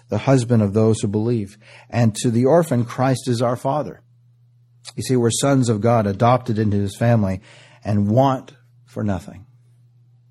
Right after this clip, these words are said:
For we have everything in him, beloved. We lack nothing. We have everything in him.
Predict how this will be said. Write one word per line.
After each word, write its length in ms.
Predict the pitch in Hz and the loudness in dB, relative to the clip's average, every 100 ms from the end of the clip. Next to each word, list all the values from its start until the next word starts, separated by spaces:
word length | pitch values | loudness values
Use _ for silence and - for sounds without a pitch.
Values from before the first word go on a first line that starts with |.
| _ _ - - | _ _ -20 -12
For 140 | 92 | -8
we 120 | 95 | -4
have 360 | 95 95 90 - _ _ _ _ _ _ _ _ _ _ _ _ - | -2 -4 -6 -12 _ _ _ _ _ _ _ _ _ _ _ _ 0
everything 420 | 127 113 101 95 | 4 4 0 -4
in 80 | 92 | -6
him, 200 | 87 90 | -8 -8
beloved. 380 | 90 90 98 104 _ _ _ _ _ - | -8 -10 -12 -16 _ _ _ _ _ -6
We 120 | 110 | -4
lack 260 | 104 117 120 | -2 -2 -2
nothing. 420 | 107 - 92 101 _ _ | -6 -8 -14 -20 _ _
We 100 | 110 | -10
have 120 | 95 | -10
everything 440 | - 117 104 92 90 | -6 -6 -6 -8 -12
in 80 | |
him. 200 | 80 85 | -14 -16